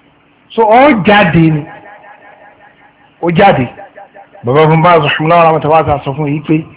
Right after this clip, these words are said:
kó lọ ṣe wáàsí fún àwọn ẹgbẹ́ rẹ̀ yòókù lórí Islam. Ẹ,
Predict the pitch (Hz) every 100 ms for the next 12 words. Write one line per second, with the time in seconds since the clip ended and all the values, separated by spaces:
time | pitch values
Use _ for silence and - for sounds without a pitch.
0 | _ - 202 214 175 147 - 165 165 190
1 | 165 - 135 127 180 170 135 131 135 135
2 | 131 156 143 131 117 117 139 156 - 165
3 | 117 - _ 131 160 160 147 117 117 104
4 | _ _ _ _ _ _ _ _ _ _
5 | _ _ - - - _ _ _ 120 104